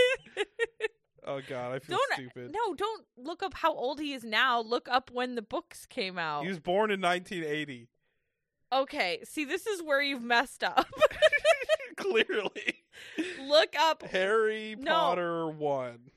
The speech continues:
Speaker 2: <laughs> Look up how old he was in the first book and what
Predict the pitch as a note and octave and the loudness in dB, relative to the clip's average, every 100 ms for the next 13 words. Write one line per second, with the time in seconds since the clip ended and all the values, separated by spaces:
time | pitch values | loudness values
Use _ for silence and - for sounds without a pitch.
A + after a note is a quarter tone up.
0 | _ _ C#4+ C#4+ - - _ _ - - | _ _ -10 -10 -12 -20 _ _ -20 -20
1 | C4 C4+ C#4+ F4 D#4 D4 E4+ E4+ E4+ D#4+ | -12 -8 -2 0 2 2 2 -2 -2 -2
2 | D#4 F#4 F#4+ F#4+ G#4+ C#4 C4 - - A3 | -2 -4 -6 -6 -4 -2 -2 -6 -6 -6
3 | G#3+ A3 | -4 -10